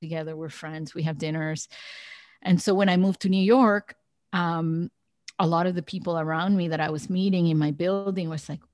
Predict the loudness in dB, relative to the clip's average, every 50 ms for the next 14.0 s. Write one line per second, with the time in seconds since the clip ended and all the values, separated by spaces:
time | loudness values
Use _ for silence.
0 | _ _ -14 -14 -6 -2 2 4 4 4 4 4 2 2 2 0 0 -2 -2 -2
1 | -4 -4 -4 -4 -6 -4 -4 -2 -2 -2 -2 -4 -6 -8 -8 -10 -10 -8 -8 -6
2 | -6 -4 -4 -4 -4 -4 -4 -4 -4 -4 -6 -6 -8 -8 -4 0 2 4 4 4
3 | 2 2 0 -2 2 4 6 6 6 4 4 2 2 2 2 0 2 4 6 6
4 | 6 6 4 0 0 2 2 2 2 0 0 0 0 -2 -2 -4 -6 -2 0 2
5 | 2 2 0 -2 -4 -4 -4 -4 -4 -4 -4 -4 -4 -4 -2 -2 0 0 0 0
6 | -2 -4 -6 -8 -10 -16 -18 -18 -18 -18 -20 -20 -20 -20 -20 -20 -20 -20 _ _
7 | _ -2 2 4 4 4 2 2 0 -2 0 0 0 0 2 2 4 4 4 2
8 | 2 0 -4 -6 -6 -4 0 2 4 4 4 6 4 4 4 4 4 6 6 6
9 | 4 2 0 2 2 4 4 4 4 4 2 2 2 4 6 6 6 6 6 4
10 | 4 4 4 2 0 -4 -8 -12 -12 -10 -10 -12 -14 -16 -18 -20 _ _ _ _
11 | _ _ -2 0 2 2 0 0 -2 -2 0 0 2 2 0 0 2 2 2 0
12 | 0 0 0 0 2 0 0 -2 -4 -8 -6 -4 -2 -2 0 0 0 -2 -4 -4
13 | -6 -8 -6 -4 -2 -2 -2 -2 -2 -4 -4 -4 -6 -6 -6 -8 -8 -8 -10